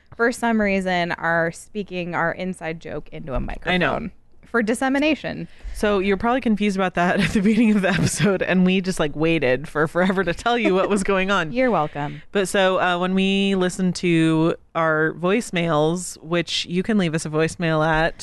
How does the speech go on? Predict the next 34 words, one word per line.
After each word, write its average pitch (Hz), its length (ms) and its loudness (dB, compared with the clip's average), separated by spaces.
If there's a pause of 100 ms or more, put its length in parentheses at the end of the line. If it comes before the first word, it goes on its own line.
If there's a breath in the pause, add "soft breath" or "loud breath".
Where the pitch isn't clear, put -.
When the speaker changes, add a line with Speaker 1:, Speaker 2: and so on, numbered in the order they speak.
Speaker 1:
four 220 160 0
seven 208 280 -2
oh, 233 260 0
four 208 340 -2
six - 300 -6
five, 208 400 0
zero 190 220 2
four 190 200 0
seven 214 340 0
five. 220 380 2
Speaker 2:
She 233 160 0
knows 202 200 2
Speaker 1:
'Cause 202 100 2
I - 120 2
Speaker 2:
it. 196 100 2
Speaker 1:
know 190 260 2
the 214 80 -4
voicemail 170 420 -4
Speaker 2:
She 190 200 0
Speaker 1:
number. 160 180 0
Speaker 2:
has 175 220 -2
it 214 260 0
memorized 156 580 -2
in 147 200 -6
her 151 420 -8
brain. 76 300 -8 (720 soft breath)
Um, 160 420 -2 (180)
but 170 200 -2
so 175 220 2
it 165 140 0
does 170 200 0
this 175 160 -4
little, 165 180 2
like, 147 380 -2